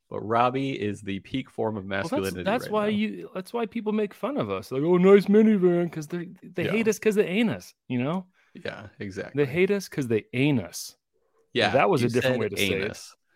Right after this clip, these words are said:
Speaker 2: They are anuses.
Speaker 1: Yeah, exactly.
Speaker 2: Anusi.
Speaker 1: That's
Speaker 2: Pardon, pardon
Speaker 1: yeah.
Speaker 2: moi. They anusi.
Speaker 1: Ani. <laughs> Um,
Speaker 2: What is the plural of anus?
Speaker 1: I imagine anuses.
Speaker 2: Anuses.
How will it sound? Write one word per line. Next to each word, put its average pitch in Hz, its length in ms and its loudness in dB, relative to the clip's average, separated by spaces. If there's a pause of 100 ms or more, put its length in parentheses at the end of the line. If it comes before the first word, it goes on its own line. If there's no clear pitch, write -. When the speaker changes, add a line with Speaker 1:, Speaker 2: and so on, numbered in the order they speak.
Speaker 2:
They 127 200 6
are 131 200 4
anuses. 107 580 -6 (600)
Speaker 1:
Yeah, 101 260 2
exactly. 110 600 -2 (120)
Speaker 2:
Anusi. 127 640 4
Speaker 1:
That's - 300 -8
Speaker 2:
Pardon, 117 240 0 (200)
pardon 120 300 4
Speaker 1:
yeah. 104 80 0
Speaker 2:
moi. 98 400 -2
They 110 160 0
anusi. 104 420 -6
Speaker 1:
Ani. 104 520 -6
<laughs> - 60 -20 (1120)
Um, 104 540 2 (320)
Speaker 2:
What 330 160 8
is 392 160 10
the 156 80 -2
plural 139 300 4
of 107 120 -2
anus? 98 440 -8 (1040)
Speaker 1:
I 156 140 2
imagine 120 380 -4
anuses. 90 720 -12 (500)
Speaker 2:
Anuses. 101 540 -10